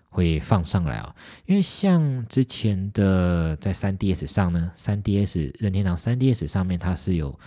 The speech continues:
呃，Virtual Console 的版本，也就是官方贩卖的，任天堂官方贩卖的，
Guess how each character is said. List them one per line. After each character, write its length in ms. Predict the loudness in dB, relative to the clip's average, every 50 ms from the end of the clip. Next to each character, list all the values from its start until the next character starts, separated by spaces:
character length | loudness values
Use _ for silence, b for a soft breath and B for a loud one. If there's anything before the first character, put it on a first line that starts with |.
| B B B B -6
呃， 180 | -4 -2 -2
Virtual 380 | 2 2 2 2 2 2 0 -2
Console 400 | 0 -2 -2 -2 -2 0 -2 -2
的 80 | -2 -2
版 260 | -2 -2 -2 -4 -4
本， 180 | -4 -4 -6 -6 -10 B B B B B B B
也 120 | -2 -2 0
就 160 | 2 2 2
是 200 | 4 4 2 2
官 260 | 2 2 2 0 0
方 340 | 0 -2 -4 -4 -4 -6 -10 -12
贩 260 | -12 -4 -2 -2 0
卖 240 | 0 0 0 0 0
的， 100 | -2 -4 -4
任 120 | -4 -2
天 160 | 0 -2 -2
堂 160 | -2 -4 -4
官 220 | -2 -4 -4 -4 -4
方 260 | -4 -6 -4 -4 -6
贩 260 | -8 -6 -4 -2 -2 -2
卖 280 | 0 0 0 0 -2 -2
的， 460 | -4 -4 -4 -4 -4 -6 -6 -8